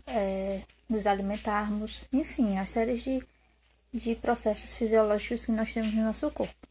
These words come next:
O muscular, ele é formado pela, principalmente pela capacidade de contração, certo?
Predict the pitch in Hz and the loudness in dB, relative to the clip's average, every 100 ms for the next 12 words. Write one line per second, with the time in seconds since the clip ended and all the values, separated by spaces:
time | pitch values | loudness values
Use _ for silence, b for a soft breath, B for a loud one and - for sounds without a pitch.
0 | _ _ _ - - - - 214 208 233 | _ _ _ -20 -10 -10 -4 0 2 2
1 | 262 - _ _ - 226 220 220 240 226 | 0 -2 _ _ 2 6 6 6 4 6
2 | 214 233 226 - _ _ - - - _ | 6 4 2 -6 _ _ -20 -20 -20 _
3 | _ _ _ _ _ _ _ _ _ _ | _ _ _ _ _ _ _ _ _ _
4 | _ _ 240 233 240 254 269 262 254 - | _ _ 8 10 10 8 6 6 2 0
5 | 294 330 - 311 277 254 269 220 - - | 0 0 2 6 6 6 4 -2 -8 -18
6 | _ - 247 240 254 254 269 285 247 240 | _ 2 4 4 2 2 2 2 4 4
7 | 220 240 247 233 277 330 - 208 185 - | 2 0 0 0 -2 -6 -4 -4 -4 -8
8 | _ _ _ _ _ _ _ - 214 233 | _ _ _ _ _ _ _ -2 0 0
9 | 240 | -2